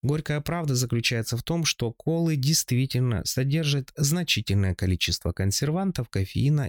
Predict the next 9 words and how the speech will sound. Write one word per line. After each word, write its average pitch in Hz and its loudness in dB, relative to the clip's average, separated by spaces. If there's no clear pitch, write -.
и 110 2
рафинированного 92 2
сахара. 85 -2
Согласно 113 0
результатам 101 2
проведённого 101 2
в 87 -4
Калифорнии 95 2
исследования, 120 0